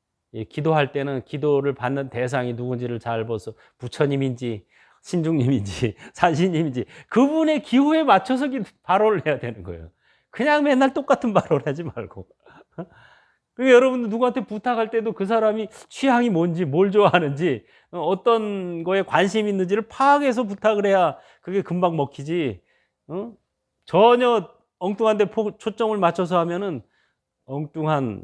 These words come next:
발언이 되는 거예요. 그래서 이 법화경이 바로 그걸 가르쳐 주는 겁니다. 그때 세존께서 이런 뜻을 다시 필요 개성으로 말하셨다. "다음 세상 어떤 사람 법화경을 가진 자는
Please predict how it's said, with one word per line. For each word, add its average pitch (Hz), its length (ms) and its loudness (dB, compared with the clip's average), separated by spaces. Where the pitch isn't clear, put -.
발언이 92 380 -8
되는 71 200 -20
거예요. - 140 -20
그래서 254 280 6
이 247 100 4
법화경이 220 600 2
바로 196 200 0
그걸 175 180 -4
가르쳐 139 380 -6
주는 123 200 -6
겁니다. 87 800 -8
그때 240 320 6
세존께서 202 640 2
이런 185 200 4
뜻을 180 240 -2
다시 160 260 2
필요 165 260 -2
개성으로 202 440 -2
말하셨다. 98 720 -4
"다음 214 300 8
세상 208 300 2
어떤 180 260 0
사람 165 260 2
법화경을 190 560 0
가진 127 260 2
자는 107 300 -4